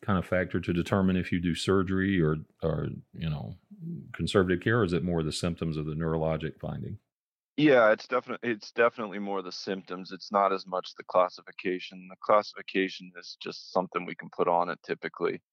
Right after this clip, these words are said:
Speaker 2: Um, it might help determine what sort of surgery would be better for the patient, 'cause some of the lower levels you can consider more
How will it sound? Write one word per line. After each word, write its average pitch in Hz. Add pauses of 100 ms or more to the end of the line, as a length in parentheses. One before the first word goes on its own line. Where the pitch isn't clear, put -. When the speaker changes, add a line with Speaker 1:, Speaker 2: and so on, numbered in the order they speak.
(380)
Speaker 2:
Um, 98 (100)
it 139
might 131 (160)
help 135
determine 110
what 104
sort 107
of 98
surgery 104
would 95
be 85
better 92
for 113
the 120
patient, 123
'cause 98
some 101
of 98
the 92
lower 98
levels 98
you 92
can 90 (160)
consider 90 (160)
more 98